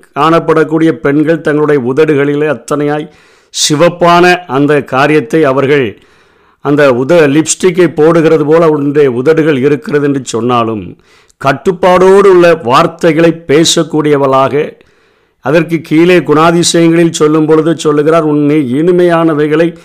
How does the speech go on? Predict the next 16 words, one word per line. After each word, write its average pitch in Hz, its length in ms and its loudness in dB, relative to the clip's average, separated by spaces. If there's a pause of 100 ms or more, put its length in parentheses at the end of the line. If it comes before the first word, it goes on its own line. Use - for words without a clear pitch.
(260)
பேசுகிறாய், 165 600 0
உன்னுடைய 151 600 0
உதடுகளிலிருந்து 151 960 0
தேன் 147 440 0 (360)
ஒழுகுகிறது, 160 640 2
உன்னுடைய 156 440 2
நாவின் 151 500 2
கீழே 151 360 0
தேனும் 160 440 0
பாலும் 147 400 2
இருக்குதுன்னெலாம்" 147 680 -2
சொல்றாரு. 135 520 -4 (380)
அத்தகையான 175 760 2
கட்டுப்பாடோடு 180 920 0
உள்ள 175 280 4
வார்த்தைகளை 160 640 0